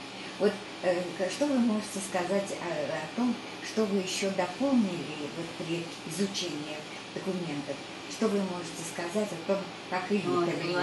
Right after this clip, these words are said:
Speaker 2: Лариса Федоровна, в этом ракурсе я не смотрела. Мне трудно сказать.
Speaker 1: Ну, они просто
Speaker 2: Мгм.
Speaker 1: носятся с этой темой.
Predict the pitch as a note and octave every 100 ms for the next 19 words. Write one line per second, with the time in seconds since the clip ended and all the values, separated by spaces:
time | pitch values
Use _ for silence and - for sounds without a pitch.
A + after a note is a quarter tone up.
0 | F3 - - F3 D#3 D#3 F3+ F3+ G3 F#3+
1 | F#3+ F#3 F3 - E3+ E3 E3 - F3+ F3+
2 | F3+ F#3+ G#3 F#3+ - - - - - -
3 | - F3 E3+ F#3 G3 E3+ D#3 - - D3+
4 | C#3 A#2 - - C3 - - F#3 - -
5 | - - - A3 A#3 C#4+ B3 D4 - D4
6 | C#4 F#3 D#3 D3 - - D3+ F3 D3 D#3+
7 | D3 - C#3 A2+ C3